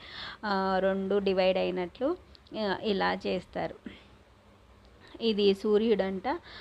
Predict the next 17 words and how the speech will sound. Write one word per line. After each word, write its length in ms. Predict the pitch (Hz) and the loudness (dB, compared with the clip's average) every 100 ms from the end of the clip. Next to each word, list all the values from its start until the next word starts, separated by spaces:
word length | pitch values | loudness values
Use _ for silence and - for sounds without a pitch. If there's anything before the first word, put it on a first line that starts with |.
| - - | -20 -8
సూర్యుడు 480 | - 214 202 202 202 | 4 4 6 4 4
చంద్రుడిలాగా 840 | 202 214 190 196 190 185 190 262 | 0 -2 -2 -2 0 0 0 0
ఇట్లా 520 | 247 214 196 185 - - - | 0 0 0 0 -2 -8 -10
మనకి 680 | 214 196 190 214 220 190 185 190 | -4 -2 -2 -2 0 0 -2 0
డిఫరెంట్గా 540 | 202 - 196 190 196 | 0 0 -4 -2 -2
ఇలా 240 | 208 196 | 0 2
వేస్తున్నారు. 600 | 190 185 202 - 196 185 190 | 2 2 -2 -8 -6 -4 0
అడిగాను, 600 | 202 185 196 190 220 349 - - - | 0 0 -2 -2 -2 -6 -8 -20 -12
మళ్ళీ 220 | 220 202 202 | -2 0 2
దాంట్లో 420 | 196 196 202 190 | 2 -2 -2 -2
కూడా 180 | 196 247 | 0 0
రెండు 280 | 220 202 | 0 0
డివైడ్ 400 | 202 196 190 190 | 0 2 2 0
చేసినట్లు 460 | 190 190 202 190 240 | -2 -4 -6 -8 -4
వేలుతో 380 | 226 190 185 196 | -2 -2 -2 -4
ఇలా 240 | 190 185 | -2 -2
అనేస్తారు. 800 | 185 185 190 - 196 185 - - | -4 -4 -6 -6 -6 -6 -6 -16